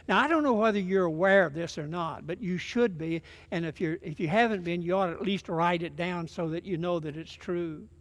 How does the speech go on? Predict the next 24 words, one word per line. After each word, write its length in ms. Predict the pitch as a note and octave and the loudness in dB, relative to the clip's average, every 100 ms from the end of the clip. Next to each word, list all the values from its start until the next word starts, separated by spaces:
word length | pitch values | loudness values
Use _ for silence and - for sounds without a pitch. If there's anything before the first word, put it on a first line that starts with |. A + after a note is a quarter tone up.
| - - - - - - - | -20 -20 -20 -20 -20 -16 -8
Because 420 | D#3 G3+ F#3+ - - - - - - | 0 2 2 0 -14 -20 -20 -20 -8
in 140 | - F#3+ | -2 0
the 80 | F3 | 2
book 240 | G#3 A#3 | 2 0
of 100 | F#3 | -2
Philippians, 840 | G3+ F3+ G3 A3 G3+ D#3+ E3 D#3+ - - - - | 0 2 2 2 -2 -4 -6 -12 -18 -20 -12 -2
the 80 | |
Apostle 440 | E3+ F3+ G#3+ G3+ F#3+ | -2 4 4 4 -2
Paul 260 | - G#3 | 0 0
specifically 1080 | G3 - - E3 - - D4+ D4+ D4+ C4+ B3 | 0 -6 -6 -6 -4 4 4 4 -2 -2 -2
says, 500 | - B3 A3 F#3 - - - | 0 0 2 0 -6 -16 -8
"You 380 | F3 A3 C4 B3 | 0 2 2 2
have 360 | F#3 F3+ G#3 | 2 2 0
dual 320 | D#3+ E3+ G3+ G3+ | -2 0 0 -2
citizenship." 760 | E4+ D#4+ D#4+ G#3+ E3 E3 A#2 - - - - - - - | -4 -6 -6 -8 -8 -10 -12 -14 -20 -20 -20 -20 -16 -2
Here's 240 | A3+ G#3+ | 0 0
what, 240 | G#3+ G3+ F#3+ - - - | -2 -2 -4 -18 -10 -4
in 80 | |
the 100 | F3+ | -2
twentieth 420 | F3 - A3+ B3+ - | -2 0 0 0 -2
verse 400 | F#3 F3+ G3 - | -2 0 -2 -6
of 180 | F3 | -10
chapter 340 | - F#3+ F3+ A#3+ | -2 -2 -2 -6
three, 460 | - F#3 E3 E3 | -4 -4 -2 -4